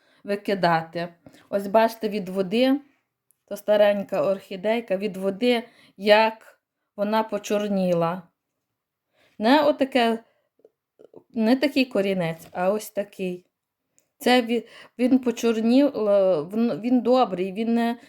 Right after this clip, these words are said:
е, є поганий. Він, це від солей опіки такі. І треба обов'язково пересаджувати звер-, або зверха збирати с-, стару кору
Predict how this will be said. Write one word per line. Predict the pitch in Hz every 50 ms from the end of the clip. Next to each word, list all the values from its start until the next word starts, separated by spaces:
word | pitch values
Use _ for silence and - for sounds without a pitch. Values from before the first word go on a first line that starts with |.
| _ - - - _
е, | - - 156 214 214 208 208 202 190 175 139
є | 117 220 208 226 240
поганий. | 233 - 233 220 214 233 233 226 208 190 185 185 - - - - _ -
Він, | 226 247 254 269
це | - - - 240 240 247
від | 233 240 254 247 254
солей | - - - - 262 269 262 254 233 220
опіки | - - 226 254 254 254 - 185 - -
такі. | 170 - 175 165 170 - 170 170 175 185 _ _ _ _ _ _ _ _ _ _ _ _ _ _ _
І | - - - 208 196 190 196 196 190 190 190 190 190 190 185 185 - - - _ _ _ _ _ _ - -
треба | - 233 240 240 226 233 233
обов'язково | 220 220 175 185 214 208 202 202 214 208 220 220 - - - 233 226 220
пересаджувати | 220 - 208 202 202 202 - 240 247 247 226 240 220 220 226 220
звер-, | 214 202 202 202 226 226 233 -
або | - 202 208 208 202 220 226 226 220 220 214 - _ _ _ _ _ _ -
зверха | 202 202 202 208 226 240 247 247 254 - - 240 233 233 226 233 247 233 -
збирати | - 208 202 202 190 208 214 233 233 233 233 233 226 214 214 214 - - - - _ _
с-, | - - - - - - - 139 190 185
стару | 185 - - 220 226 254 262 247
кору | 247 - 254 254 254 262 277 294 311 311 311